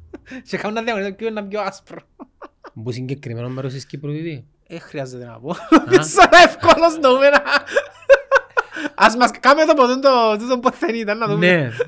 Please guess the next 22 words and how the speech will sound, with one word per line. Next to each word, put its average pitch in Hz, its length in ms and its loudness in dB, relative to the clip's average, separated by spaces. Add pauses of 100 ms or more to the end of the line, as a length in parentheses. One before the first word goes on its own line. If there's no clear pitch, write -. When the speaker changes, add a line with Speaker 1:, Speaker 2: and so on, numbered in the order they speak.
(320)
Speaker 2:
Από 170 260 0
πού 190 120 -8
πιστεύετε 151 680 0
ήταν 143 300 0
Speaker 1:
Πώς 139 140 -2
δεν 302 160 -2
Speaker 2:
τούτη; 285 80 -2
Speaker 1:
πιστεύετε 214 440 -4
ότι 202 80 2
ήταν 190 240 -2
τούτη; 180 440 -12
Speaker 2:
Από 160 240 0
πού 220 120 -6
πιστεύετε 202 600 2
ήταν 170 220 -2
τζίνοι 170 240 -4
που 165 80 -4
έκαναν 165 360 -2
διαγωνισμό, 147 580 -4
πόσες 151 400 -6
μέρες 160 320 -2
να 147 60 0